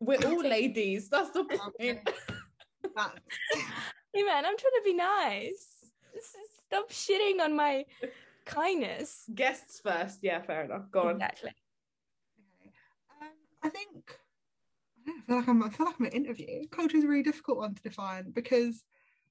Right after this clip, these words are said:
Speaker 3: like, up until a certain point, we didn't have it. It wasn't really a thing in our
Speaker 1: Yeah.
Speaker 3: society. Not to get, not to get historical, but up to a certain <laughs> point,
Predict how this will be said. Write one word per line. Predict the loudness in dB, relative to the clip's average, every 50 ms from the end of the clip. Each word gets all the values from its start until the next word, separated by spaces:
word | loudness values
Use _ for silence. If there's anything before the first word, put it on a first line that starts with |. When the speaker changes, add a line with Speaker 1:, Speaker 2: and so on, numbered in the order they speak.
| _ _ -20 _ -20 _ _ _ _
Speaker 3:
like, | -2 2 4 4 4 4 2 -2 -6 _ _ _ _ _ _ _ _ _ _ _ _ _ _ _ _ _ _ _ _ 2
up | 2 2 4 6
until | 6 4 6 6 4 4
a | 4
certain | 2 0 -2 -2 0 -2 -4
point, | -6 -2 -2 -2 0 0 -2 -6 -8 -10 -10
we | -4 0 0 0
didn't | 0 0 -4 -4 -2 -2 -6 -6
have | -6 -10 -8 -4 -4 -4 -4
it. | -6 -8 -2 -2
It | -2 2
wasn't | 4 4 4 4 2 0
really | 0 0 0
a | -2
thing | -6 -8 -10 -8 -6 -6 -4 -4 -4 -4 -6 _ -14 -2
in | -2 0 0 0
our | 2 2 2
Speaker 1:
Yeah. | 2 2 0
Speaker 3:
society. | 0 -2 -2 -2 -2 -2 -4 -8 -8 _ _ _ _ -20 _ _ _ _ -20 -20 -18 -6 2
Not | 2 4 4 4 0
to | 0
get, | 0 2 0 0 -2 -4 -12 _ _ _ _ _ _ _ _ _ _ _ _
not | -2 0 0 0
to | -2 -4
get | -6 -6
historical, | -6 -6 -10 -10 -8 -6 -4 -4 -6 -8 -8 -8 -6 -6 -8 -10 -12 _ _ -14
but | -2 4 4 4 4 4 0 -4 -8 -8 -8 -10 _ _ _ _ _ -4
up | -4 -4 -2 4
to | 6 6
a | 6
certain | 6 4 2 2 2 -2
<laughs> | -10
point, | -14 -12 -8 -8 -6 -6 -6 -8